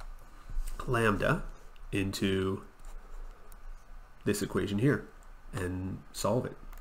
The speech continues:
right? So let's start with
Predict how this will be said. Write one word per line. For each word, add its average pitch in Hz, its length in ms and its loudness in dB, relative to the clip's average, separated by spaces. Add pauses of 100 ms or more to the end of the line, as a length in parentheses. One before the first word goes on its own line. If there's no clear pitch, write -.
(340)
right? - 120 0 (4000)
So - 360 6 (440)
let's 101 200 6
start - 300 8
with 90 460 0